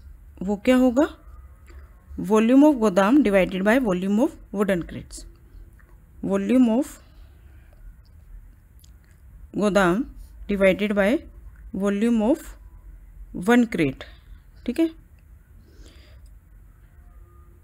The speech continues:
तो इसकी वॉल्यूम है सिक्सटी मल्टीप्लाई ट्वेंटी फ़ाइव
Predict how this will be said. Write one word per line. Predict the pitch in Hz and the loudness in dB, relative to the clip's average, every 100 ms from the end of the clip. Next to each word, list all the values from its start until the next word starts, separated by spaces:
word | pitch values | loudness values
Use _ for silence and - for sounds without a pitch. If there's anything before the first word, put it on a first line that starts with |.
| - - | -20 -12
तो | 226 - | -10 -6
इसकी | 214 - 269 | -6 -2 0
वॉल्यूम | 262 269 285 285 | 2 4 4 4
है | 311 - - - - - - - - - | 2 -2 -18 -20 -20 -20 -20 -20 -20 -20
सिक्सटी | - - 247 240 - - 285 | -12 -6 -4 -4 -6 0 2
मल्टीप्लाई | 285 208 - 214 226 254 | 4 2 -2 -2 0 0
ट्वेंटी | 247 214 196 | 0 -4 -4
फ़ाइव | 233 220 202 247 | -4 -2 -2 -2